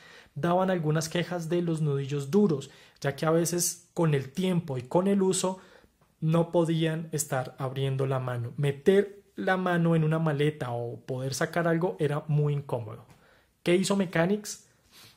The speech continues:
Arregló el problema de una forma tradicional, de una forma icónica al estilo Mechanics. Simplemente sacaron un nuevo material, diseñaron un nuevo material entre goma y A B S,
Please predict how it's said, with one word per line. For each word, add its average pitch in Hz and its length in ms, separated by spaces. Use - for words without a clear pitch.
Arregló 143 560
el 160 120
problema 165 500
de 143 160
una 135 260
forma 151 580
tradicional, 135 840
de 139 100
una 139 200
forma 151 420
icónica 208 640
al 160 200
estilo 143 480
Mechanics. 170 640
Simplemente 180 640
sacaron 147 520
un 151 140
nuevo 190 240
material, 190 680
diseñaron 135 380
un 160 60
nuevo 175 140
material 156 480
entre 156 320
goma 156 560
y 131 160
A 131 100
B 151 280
S, 165 300